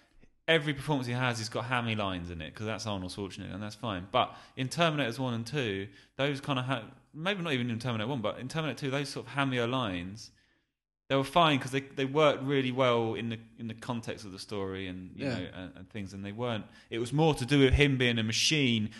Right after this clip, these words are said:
Speaker 1: misunderstanding how these phrases are used in, um, like, in, in human society,
Speaker 2: Yeah,
Speaker 1: and
Speaker 2: yeah.
Speaker 1: that kind of misunderstanding. That's what made those hammy lines. That's what you got away with.
Speaker 2: Mm.
Speaker 1: Terminator three,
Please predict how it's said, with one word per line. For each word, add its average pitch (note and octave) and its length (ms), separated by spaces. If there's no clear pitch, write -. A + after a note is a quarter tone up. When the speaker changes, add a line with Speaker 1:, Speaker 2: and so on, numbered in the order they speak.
Speaker 1:
misunderstanding A#2+ 1400
how B2 260
these A#2+ 160
phrases A2+ 480
are A2 60
used A2 560
in, G2+ 540
um, F2+ 580
like, G2 220
in, G#2 220
in G2+ 260
human A2 480
society, A#2+ 480
Speaker 2:
Yeah, C2 80
Speaker 1:
and G2+ 100
Speaker 2:
yeah. A#2 100
Speaker 1:
that - 220
kind A#2 180
of A2 60
misunderstanding. A2+ 560
That's C3+ 240
what B2 140
made A2+ 220
those A2 160
hammy A2+ 200
lines. G#2+ 220
That's - 160
what F2+ 100
you A2+ 120
got A#2+ 140
away A#2 280
with. D#2 340
Speaker 2:
Mm. A#2 260
Speaker 1:
Terminator D3 380
three, A2 560